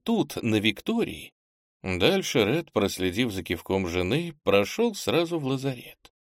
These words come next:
Медицинская капсула слегка жужжала манипуляторами. Лицо Анриона, погружённого в неё, было смертельно бледным, но вполне узнаваемым.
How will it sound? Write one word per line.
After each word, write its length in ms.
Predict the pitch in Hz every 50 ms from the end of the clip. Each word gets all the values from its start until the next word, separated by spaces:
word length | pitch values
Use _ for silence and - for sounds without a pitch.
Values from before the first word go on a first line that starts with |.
| _ _ _ _ _ _
Медицинская 720 | - 92 92 95 92 - - 139 156 143 - - 98 90
капсула 520 | 82 - 151 151 143 - - 139 127 120 104
слегка 520 | - - - 98 101 95 - - 139 143
жужжала 640 | 123 101 107 107 95 87 87 87 92 92 92 95 98
манипуляторами. 1000 | 101 104 107 113 117 - 156 151 123 90 - - - - - - - - - - _ _ _ _ _ _ _ _
Лицо 560 | - 90 95 98 95 - - - 110 104 101
Анриона, 680 | 95 92 92 90 87 90 92 123 147 147 127 104 90 82
погружённого 840 | 82 - 95 87 90 95 95 87 95 104 101 92 90 90 92 90 90
в 80 | 85 85
неё, 340 | 90 95 95 92 90 87 85
было 220 | 87 101 107 104
смертельно 680 | 92 - - 113 110 98 - - 135 147 143 127 123
бледным, 680 | 113 107 117 143 175 190 185 165 120 101 95 92 87 87
но 140 | 92 95
вполне 460 | 98 - - 160 156 151 135 104 92 90
узнаваемым. 760 | 95 95 107 156 190 190 165 117 87 82 - 78 - -